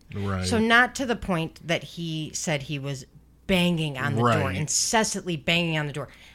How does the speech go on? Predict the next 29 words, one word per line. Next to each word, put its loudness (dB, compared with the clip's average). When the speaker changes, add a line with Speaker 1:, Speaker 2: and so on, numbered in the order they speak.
Speaker 2:
and 0
yelling 4
into -2
the -6
phone, -6
and -4
yelling 2
into -4
the -4
apartment. -6
They 2
didn't 0
hear -6
that. -16
They 0
heard 2
him 0
knock 0
on -6
the -8
door. -18
Speaker 1:
Yeah, -6
I'm, -6
I'm -6
thinking -4
this -4
guy's 0
a -6
liar. -4